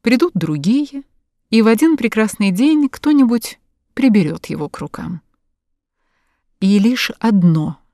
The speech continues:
действительно смущало Сомса, когда он сидел у могилы. Нывшая в сердце тоска от того, что солнце — колдовскими чарами зажгло его лицо, и облака,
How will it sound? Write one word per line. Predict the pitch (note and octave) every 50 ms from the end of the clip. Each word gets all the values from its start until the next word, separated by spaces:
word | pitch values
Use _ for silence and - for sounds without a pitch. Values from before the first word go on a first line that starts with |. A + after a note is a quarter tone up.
| _ _ _ _ _
действительно | F#3 F3+ G3 F3+ - - - G3 F3+ - F#3+ G3
смущало | - - - A3 A3 - - - G#3+ E3 D3+ D3+
Сомса, | D#3 - - - A#3+ B3 B3 A3+ - - F#3
когда | - F#3 E3 D#3+ E3 F#3
он | F#3 F#3+
сидел | - - G3+ F3 E3 F#3 F3+ F3+
у | F#3
могилы. | F#3 F#3+ G3 E3 D3+ D#3 - F#3+ G3 F3+ - _ _ _ _ _ _ _ _ _ _ _ _ _ _ _
Нывшая | - F#3 G3 A#3 A3+ - - - A#3+ A#3+ A3+
в | A3
сердце | - - - A3 A3 - - - G#3+
тоска | - A3 G#3 - - - - E3 E3+ - _ _ _ _ _ _ _ _ _ _ _ _ _ _ _ _
от | F#3 F#3 -
того, | _ G#3+ G3 A3+ A#3+
что | - - - A#3+
солнце — | A3 - - - C4+ C4+ C4+ B3+ - - - - D#3+ - _ _ _ _ _ _ - - _ _ _ _
колдовскими | - F3+ F3 D#3 F3 F3 - - - G#3 G3 G3
чарами | F#3 - - G#3+ G#3 G#3 G#3 G3 F#3+
зажгло | F3 E3+ F#3 F3+ E3+ D3 F3 E3+ F#3
его | F3+ D#3 F3+ E3 F3
лицо, | E3 F3 E3 - - - - E3+ E3+ G3 - _ _ _ _ _ _ _ _
и | - G3+
облака, | G3 F#3 E3 F3+ F3 F3 E3+ - - - F3 F3 F#3+ G3